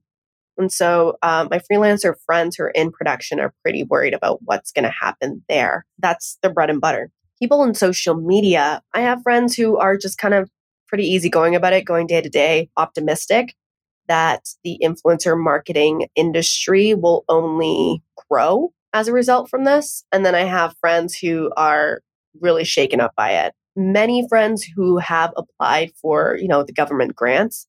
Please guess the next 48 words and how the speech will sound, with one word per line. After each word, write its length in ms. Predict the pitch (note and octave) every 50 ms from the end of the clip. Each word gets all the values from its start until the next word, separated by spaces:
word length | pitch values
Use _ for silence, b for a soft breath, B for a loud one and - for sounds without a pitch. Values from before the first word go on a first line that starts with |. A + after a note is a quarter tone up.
| b b b b _ _
are, 560 | - G3 F#3+ F#3+ F#3+ F#3+ F#3+ F#3+ F#3+ F#3+ F#3 -
like, 160 | - G3 G3
fine 420 | - _ - F#3+ F#3+ F#3+ F#3+ G3
for 160 | - _ F#3 F#3
now, 340 | F#3 F3 F3 F3+ F#3 G3+
but 160 | G3+ G3+ F#3+ F#3+
they 120 | F3+ F3+
do 160 | - E3 E3+
know 140 | E3+ D#3+ D3+
that 160 | D3 - -
this 180 | - E3 - -
isn't 160 | B2+ D3 C3+
a 60 | C3+ -
forever 380 | - - C3 C3+ C#3 D#3 -
game 300 | B2 - C3 - E2+ -
or 260 | C#3 A2+ A2+ A2 G#2 -
a, 240 | - G2 - - - - -
a 60 | E3+
solution 640 | - - - D#3+ D#3+ - - - - - D3 D3+ -
that's 160 | - - - -
gonna 140 | - C#3
be 100 | - -
long-term 480 | - - - - D3+ - - - C#3+ C#3
by 120 | - B2+
any 220 | B2+ C#3 - - B2
means. 480 | G2 C3 C#3 A2+ F#2 F#2 - - - _
So 340 | - - - G#3+ G#3+ G#3+ G#3+
you 100 | A3 A#3+
kinda 220 | A#3+ A#3 C4 C#4+ C#4
have 220 | C#4+ D4+ C#4+ C#4+
people 360 | - C#4 C#4+ - C4 C4+ C#4+
who 140 | C4 C4+ C4+
are 160 | C4 B3+ B3+
on 140 | B3+ B3 A#3+
one 180 | A#3+ A#3+ A#3+ A#3+
end 140 | A#3+ A#3+ A#3+
of 60 | A#3+
the 80 | B3+
spectrum 440 | B3 - B3 A#3+ A#3+ - B3+ B3 A#3+
who 160 | A3 A3+ A3+
are 240 | G#3 G3+ G3+ G3+ - -
super 800 | - - - - - - - - - - A#3 A3+ A3+ A3+ A3 G#3+ G#3
worried, 560 | F#3 F#3+ F#3 F#3+ G3 G3+ A3 A#3+ B3+ A#3+ - - -
and 140 | F3+ F3+
rightfully 400 | F3+ E3+ - - _ G3 F#3 F3+
so, 400 | F3 - - E3 E3 F3 G#3 -
and 120 | - F#3+ F#3
then 140 | F3 F3